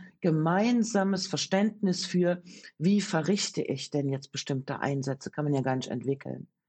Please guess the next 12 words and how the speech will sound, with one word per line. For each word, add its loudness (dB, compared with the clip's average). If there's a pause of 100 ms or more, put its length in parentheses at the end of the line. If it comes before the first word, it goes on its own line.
(160)
Und 2
deswegen 2
sage 2
ich, -2
das -4
geht 0
aber 0
jetzt -2
über -2
den -2
Bewerbungsprozess -4
hinaus, -6